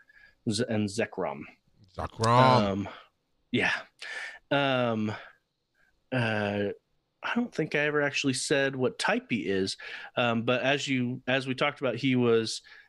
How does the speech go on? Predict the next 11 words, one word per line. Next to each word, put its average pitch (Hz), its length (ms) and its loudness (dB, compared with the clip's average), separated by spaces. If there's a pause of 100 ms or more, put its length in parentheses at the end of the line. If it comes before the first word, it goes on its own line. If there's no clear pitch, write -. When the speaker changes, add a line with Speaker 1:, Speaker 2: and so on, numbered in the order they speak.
(220)
Speaker 1:
uh, 107 420 0
had 127 220 0
a 117 40 -8
frozen 123 460 2
body, 127 480 0 (500)
and 127 500 2
the 120 160 4
other 170 140 2
two 160 200 2
are 135 60 4
dragons. 143 540 0